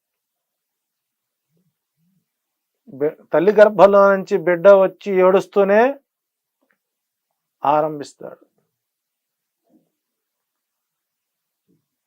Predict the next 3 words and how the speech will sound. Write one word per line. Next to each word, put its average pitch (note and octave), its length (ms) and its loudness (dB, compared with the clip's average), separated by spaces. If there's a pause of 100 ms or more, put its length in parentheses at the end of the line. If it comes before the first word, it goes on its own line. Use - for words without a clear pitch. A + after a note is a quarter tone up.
(840)
ఏడుపుతోనే A3 1300 6
చరమ F#3 480 2
గీతం. C#3+ 540 -2